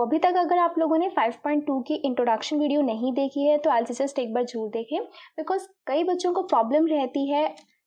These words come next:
एन और एएन में क्या डिफरेंस है। तो मैंने उसके अंदर बहुत ईजी वे में आपको एक्सप्लेन किया हुआ है कि एन और एएन क्या होता है। In brief इस वीडियो में आपको बता देती हूँ, एन होती है आपके पास number of term, that is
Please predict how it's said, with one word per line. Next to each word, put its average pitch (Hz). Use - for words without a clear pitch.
एन 339
और 277
एएन 277
में 285
क्या 320
डिफरेंस 208
है। 202
तो 220
मैंने 233
उसके 233
अंदर 285
बहुत 240
ईजी 247
वे 262
में 226
आपको 233
एक्सप्लेन 226
किया 220
हुआ 214
है 269
कि -
एन 320
और 262
एएन 233
क्या 233
होता 214
है। 311
In 302
brief 370
इस 381
वीडियो 277
में 311
आपको 294
बता 240
देती 202
हूँ, 392
एन 359
होती 359
है 370
आपके 254
पास 311
number 233
of 294
term, 262
that 214
is 311